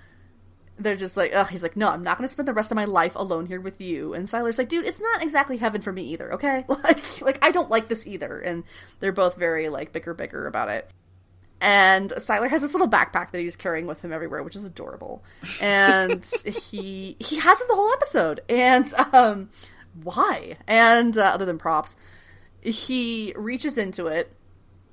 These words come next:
Speaker 1: and he hands a copy of Ninth Wonders over to Peter. And he's like, "Here, I know you like comics. Like, ugh, I know it's not like Doc Savage or The Flash. I couldn't find anything."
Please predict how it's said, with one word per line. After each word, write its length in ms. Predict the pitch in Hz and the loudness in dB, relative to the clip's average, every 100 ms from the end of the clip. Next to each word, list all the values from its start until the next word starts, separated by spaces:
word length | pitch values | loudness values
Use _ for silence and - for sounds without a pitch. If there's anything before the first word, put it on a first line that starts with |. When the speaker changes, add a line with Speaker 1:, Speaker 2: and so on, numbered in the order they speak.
| - | -14
Speaker 1:
and 260 | 190 196 196 | -4 -4 -4
he 180 | 208 190 | -6 -6
hands 540 | 208 202 196 196 - | 0 4 2 2 -6
a 340 | - 185 180 175 | -8 -6 -6 -6
copy 600 | - - 196 190 175 165 | -10 -4 -4 -4 -8 -6
of 480 | 160 160 160 160 - | -6 -6 -8 -12 -18
Ninth 260 | 170 147 170 | -12 -12 -6
Wonders 440 | 294 392 170 175 - | -6 -4 -6 -8 -6
over 340 | 175 175 165 | -6 -4 -8
to 160 | 165 190 | -10 -14
Peter. 400 | - - - - - - - _ - - - - | -16 -14 -14 -14 -20 -20 -20 _ -20 -20 -12 -2
And 120 | 220 | 0
he's 160 | 226 | 2
like, 140 | 208 190 | 2 2
"Here, 220 | 330 294 | 4 2
I 60 | 180 | 4
know 100 | 208 | 0
you 100 | 233 | 0
like 160 | 220 | -2
comics. 420 | 214 175 180 180 | 2 2 2 -2
Like, 140 | - 175 | -4 -2
ugh, 180 | 196 185 | -4 -4
I 80 | 180 | -4
know 160 | 190 190 | -2 -2
it's 140 | 196 | -2
not 120 | 190 | -4
like 120 | 185 | -4
Doc 180 | 180 175 | -2 -2
Savage 320 | - 156 160 | -2 -4 -4
or 60 | 165 | -8
The 80 | 160 | -4
Flash. 260 | 131 160 | -4 -4
I 20 | 160 | -6
couldn't 200 | 180 151 | -10 -6
find 180 | 143 143 | -6 -6
anything." 360 | 156 139 156 | -10 -12 -14